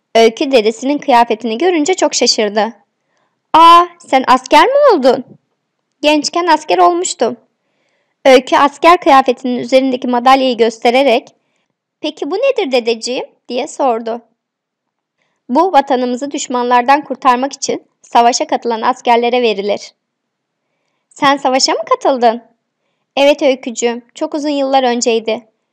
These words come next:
Vatanımızın birçok yerinde düşmanlar vardı.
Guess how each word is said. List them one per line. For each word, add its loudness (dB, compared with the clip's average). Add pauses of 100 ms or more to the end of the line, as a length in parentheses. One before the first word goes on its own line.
(300)
Vatanımızın -4
birçok -4
yerinde -4
düşmanlar 0
vardı. 2